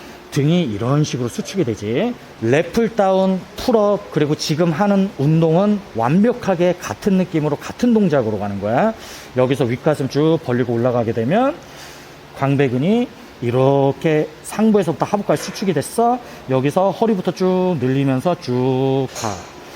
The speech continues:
근데 만약에 여기서 내가 몸의 중심축이 무너져서 운동을 하고 엉덩이를 앞쪽으로 집어넣게 되면 어떤 식으로 되냐면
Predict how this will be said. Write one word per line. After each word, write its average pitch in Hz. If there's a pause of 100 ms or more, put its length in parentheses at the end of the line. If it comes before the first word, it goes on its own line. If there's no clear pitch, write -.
(160)
근데 139
만약에 127
여기서 123
내가 156 (440)
몸의 156
중심축이 165
무너져서 147
운동을 143
하고 156
엉덩이를 147
앞쪽으로 143
집어넣게 143
되면 120
어떤 147
식으로 120
되냐면 117